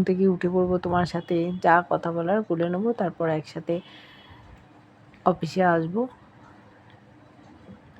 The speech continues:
হাসছে অপর্ণা, বলছে, "আপনি কি কাজ ছাড়া থাকেন?" বলছে, "দেখো, এতদিন তো কাজ করেছি, আর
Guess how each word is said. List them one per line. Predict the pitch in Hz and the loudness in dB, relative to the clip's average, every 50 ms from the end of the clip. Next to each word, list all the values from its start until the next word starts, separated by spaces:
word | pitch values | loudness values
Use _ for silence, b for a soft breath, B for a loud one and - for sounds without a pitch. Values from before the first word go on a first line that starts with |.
| - - - | -8 -2 2
হাসছে | 180 185 180 160 - - - - 180 165 156 160 196 - - - - - - - | 4 4 4 2 0 -8 -6 -4 -2 0 0 -2 -4 -8 -12 -20 -20 -18 -2 0
অপর্ণা, | 160 160 151 - 147 131 123 107 76 - - - B B B B B B - - | 0 0 0 -4 -6 -6 -6 -6 -6 -8 -10 -14 B B B B B B -8 2
বলছে, | 202 196 202 196 - - 170 165 202 202 - - - - - | 4 6 6 6 4 2 2 2 2 -2 -8 -16 -20 -12 0
"আপনি | - 143 160 165 165 170 170 | 2 2 2 4 2 -2 -2
কি | 165 - 226 233 233 - b b b b b b - - - | -2 -2 -2 -2 -2 -4 b b b b b b -20 -6 2
কাজ | - 165 156 - - - | 4 4 4 2 0 0
ছাড়া | 190 196 208 202 | 2 4 4 2
থাকেন?" | - 190 175 - - 285 262 196 156 190 - - - - - - - - 214 | 2 0 -2 -2 0 0 0 0 -2 -4 -8 -10 -12 -12 -12 -12 -12 -6 0
বলছে, | 208 214 214 202 226 | 2 2 2 2 4
"দেখো, | 220 214 202 202 208 185 180 220 233 - - - - - - - - - - - - - - - - - - - | 6 6 6 6 4 4 4 2 0 -6 -14 -20 -20 -20 -20 -20 -20 -20 -20 -20 -20 -20 -20 -20 -20 -20 -4 -2
এতদিন | 190 185 190 190 190 202 208 214 214 | -2 0 0 2 2 2 2 2 2
তো | 240 | 2
কাজ | 233 226 208 190 - - - | 6 6 6 6 6 2 0
করেছি, | 160 151 151 147 - - - - - B B B B B B B B B B B B B - - - - - - 185 190 180 | 0 2 2 0 -2 -8 -16 -20 -20 B B B B B B B B B B B B B -14 -16 -18 -2 4 6 8 8 8
আর | 160 | 8